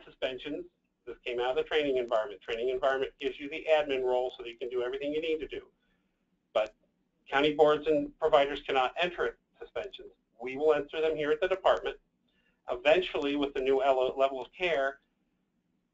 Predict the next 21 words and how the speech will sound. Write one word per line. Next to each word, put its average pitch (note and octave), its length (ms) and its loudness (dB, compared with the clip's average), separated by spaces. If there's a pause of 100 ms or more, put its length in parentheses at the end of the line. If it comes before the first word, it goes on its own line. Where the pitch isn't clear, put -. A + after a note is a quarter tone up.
(140)
um, B2 340 2
when B2+ 120 -2
they B2+ 120 0
do C#3 140 -2
the C3+ 80 0
nix C#3+ 280 0
for D3+ 80 -4
that, C#3+ 320 4
for D3+ 100 -2
suspensions, D#3 720 0
it C3 140 -8
will C3 200 0
eventually C#3 560 -2
feed C3 160 -6
over A#2+ 240 -2
here. - 240 -14 (100)
That - 180 -8
piece - 240 -20
isn't - 280 -8
connected E3 440 0
yet, - 240 -6